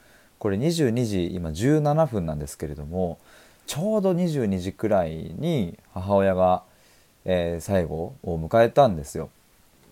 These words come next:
で、まあ、ちょっとその時の状況から、あの、お話ししたいなと思うんですけれども、あの、まあ、この去年のね、今日十二月六日に、あの、僕たちは、まあ、一つ、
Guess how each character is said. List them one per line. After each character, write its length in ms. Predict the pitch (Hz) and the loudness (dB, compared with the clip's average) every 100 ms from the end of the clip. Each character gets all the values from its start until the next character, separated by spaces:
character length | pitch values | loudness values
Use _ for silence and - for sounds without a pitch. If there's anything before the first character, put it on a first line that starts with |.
| - - | -20 -12
で、 200 | 101 107 | -2 2
ま 80 | 110 | 2
あ、 40 | |
ち 80 | 110 | 0
ょ 20 | |
っ 20 | 113 | -2
と 80 | |
そ 120 | - 113 | 0 0
の 100 | 151 | 4
時 260 | 214 208 | 4 4
の 100 | 117 | 2
状 280 | 80 101 110 - | 4 4 4 4
況 380 | 151 151 151 | 6 8 6
か 140 | - 143 | 6 8
ら、 320 | 143 143 - | 8 8 6
あ 80 | 135 | 4
の、 160 | 131 | 2
お 20 | 127 | 2
話 280 | 131 131 | 0 -4
し 20 | 135 | 2
し 20 | |
た 120 | 147 | 4
い 40 | |
な 100 | 101 | 6
と 100 | 85 | 2
思 140 | 82 85 | -2 -4
う 20 | |
ん 40 | |
で 60 | 80 | -6
す 120 | - | -8
け 80 | 87 | -8
れ 100 | 78 | -10
ど 100 | 76 | -8
も、 360 | 82 98 85 76 - - - - _ | 0 2 2 -2 -14 -20 -20 -20 _
あ 200 | 104 98 | 2 4
の、 720 | 92 90 90 90 90 85 - - | 4 0 0 0 -2 -4 -8 2
ま 120 | - | 4
あ、 80 | - _ _ _ _ _ _ _ _ - | 4 _ _ _ _ _ _ _ _ 0
こ 120 | 131 | 2
の 80 | 117 | 4
去 100 | 156 | 4
年 140 | 107 | 4
の 60 | 73 | 2
ね、 180 | 110 - - | -6 -8 -2
今 100 | 123 | 0
日 60 | 90 | 2
十 120 | 92 | 2
二 120 | 98 | 0
月 240 | 98 95 95 | 0 -2 -4
六 300 | 92 92 87 _ _ | -4 -4 -6 _ _
日 320 | 98 92 90 | -2 -2 -2
に、 300 | 98 127 82 - - - - _ _ | 0 0 0 -4 -20 -20 -20 _ _
あ 160 | - 90 | -6 -4
の、 100 | 85 | -2
僕 320 | 87 98 - | -4 -4 -8
た 200 | - 151 | 0 2
ち 180 | - 90 | 2 -2
は、 160 | 87 95 | 0 0
ま 80 | |
あ、 20 | 98 | 0
一 220 | - 220 | 2 2
つ、 420 | - 107 85 73 | 2 0 0 -6